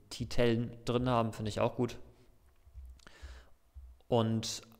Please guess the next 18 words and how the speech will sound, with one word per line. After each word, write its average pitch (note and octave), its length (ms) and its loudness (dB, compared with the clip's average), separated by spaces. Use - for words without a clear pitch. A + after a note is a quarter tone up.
als A#2+ 280 4
Rückmeldung A2+ 460 4
würde A2 140 6
ich - 120 -2
eben A2+ 220 0
einmal A2 240 4
das C3 240 4
geben, C3 200 4
sich A2+ 200 -2
die A#2 140 0
U A#2+ 160 4
R G#2 120 4
Ls C#3 260 2
sich - 200 0
anzugucken, A#2+ 840 -2
dass G#2+ 180 0
man, G#2+ 380 -4
äh, - 680 -2